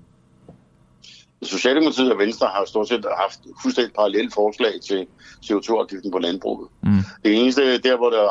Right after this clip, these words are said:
Speaker 1: afviselsen kommer, det er Enhedslisten og, øh, S F, og der er jeg rigtig glad for, at vi kan lave en bedre aftale sammen med Socialdemokraterne.
Speaker 2: Okay. Sagde du noget til ham i går, Jakob Ellemann?
Speaker 1: Jeg bakker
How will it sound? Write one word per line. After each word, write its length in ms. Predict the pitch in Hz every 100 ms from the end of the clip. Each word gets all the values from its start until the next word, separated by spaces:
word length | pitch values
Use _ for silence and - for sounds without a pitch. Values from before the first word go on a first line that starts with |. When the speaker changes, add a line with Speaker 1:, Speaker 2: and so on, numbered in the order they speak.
| 95
Speaker 1:
afviselsen 300 | 117 107 110
kommer, 220 | 101 104
det 100 | 120
er 40 | 104
Enhedslisten 480 | 110 - 110 95 107 104 101
og, 300 | 95 92 92 87
øh, 60 | 90
S 40 | 95 98
F, 40 | 104
og 80 | 98
der 60 |
er 40 | 113
jeg 100 | 104
rigtig 200 | 107 131
glad 200 | 113 98 107
for, 260 | 110 104 - _ - -
at 100 | 107
vi 80 | 101
kan 120 | 104
lave 160 | 98 101
en 80 | 98
bedre 220 | 104 113 80
aftale 260 | 87 104 90
sammen 220 | 87 90
med 60 |
Socialdemokraterne. 880 | 90 98 90 82 - 90 92 - - -
Speaker 2:
Okay. 220 | - 104 123 - - _ _ _ _ - 92 -
Sagde 260 | - 143 170
du 60 |
noget 220 | 175 143 139
til 120 | 151
ham 120 | 143
i 40 |
går, 260 | 131 127 104 110
Jakob 180 | 101
Ellemann? 280 | 101 113 101 - - _ _ _ _ _ _ _ _ _ _ _ _ _ _
Speaker 1:
Jeg 120 | 139 135
bakker 220 | 123